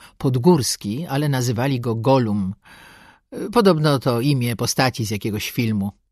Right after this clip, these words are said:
Pewnie młodzieżowego, bo młodzieżowych to ja nie oglądałam, a filmy bardzo lubię i podobają mi się takie porównania do filmowych bohaterów. Dlatego i ja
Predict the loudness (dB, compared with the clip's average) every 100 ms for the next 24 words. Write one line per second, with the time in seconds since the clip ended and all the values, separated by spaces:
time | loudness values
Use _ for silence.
0 | _ _ -10 -4 2 6 6 6 4 4
1 | 4 2 0 -2 -6 -10 -6 -2 2 2
2 | 4 2 0 -4 -2 -2 -2 -4 -4 -2
3 | 0 2 2 0 -4 -12 _ _ _ -2
4 | 2 2 4 2 4 6 6 4 0 -2
5 | -2 -2 0 0 0 -2 -4 -6 -8 -6
6 | -8 -10 -2 0 0 0 -2 -2 -2 -4
7 | -4 -4 -2 -2 -4 -6 -8 -10 -8 -8
8 | -8 -10 -16 _ _ _ _ _ _ _
9 | _ _ _ _ _ _ _ 2 2 2
10 | -2 -2 -2 -2 -2 -4